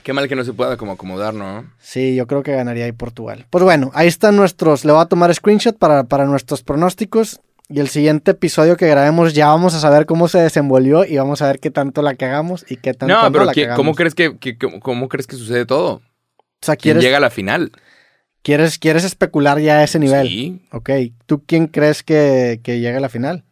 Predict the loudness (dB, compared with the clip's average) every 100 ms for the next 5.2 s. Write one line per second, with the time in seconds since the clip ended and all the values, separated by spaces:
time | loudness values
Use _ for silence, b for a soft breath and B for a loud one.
0 | -14 -10 -10 -10 -12 -14 -14 -12 -12 -10
1 | -10 -12 _ _ -20 -14 -14 -14 -14 -16
2 | -18 -20 _ _ _ _ _ _ _ _
3 | _ _ -14 -12 -14 -18 _ -18 -18 -14
4 | -10 -8 -10 -14 -18 -10 -2 0 0 -2
5 | -4 -6